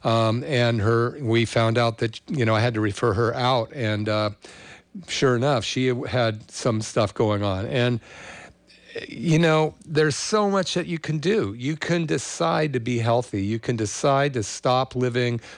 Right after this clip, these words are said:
the American lifestyle regarding foods that we put into our body, uh, the different types of things that we have in, under our sink, you know, um,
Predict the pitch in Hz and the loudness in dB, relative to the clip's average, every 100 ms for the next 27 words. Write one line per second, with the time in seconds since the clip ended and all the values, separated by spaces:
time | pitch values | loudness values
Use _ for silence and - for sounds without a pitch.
0 | - 123 113 113 127 143 - 135 113 117 | -2 2 2 2 2 2 0 -2 2 2
1 | 123 120 123 113 107 104 107 104 110 117 | 0 0 0 2 2 0 -2 2 2 2
2 | 113 95 - - 135 131 127 120 135 135 | 0 -4 -6 0 2 2 0 -2 -4 -4
3 | 120 131 127 123 123 120 113 113 110 113 | -4 -2 0 0 2 2 2 2 2 0
4 | 110 - - - - - 113 104 113 98 | -2 -6 -14 -16 -14 0 2 4 2 0
5 | 151 127 139 135 139 - 113 139 127 131 | 0 0 0 0 0 0 -2 0 2 0
6 | - 127 127 113 117 120 117 120 156 131 | 0 0 0 2 4 4 2 -2 -2 -2
7 | 127 131 147 143 135 120 104 - 156 147 | -2 0 0 2 2 2 0 -2 0 0
8 | 147 - - - - - 123 120 117 120 | -2 -10 -16 -20 -20 -2 2 4 4 2
9 | 139 113 110 123 | 0 0 0 -2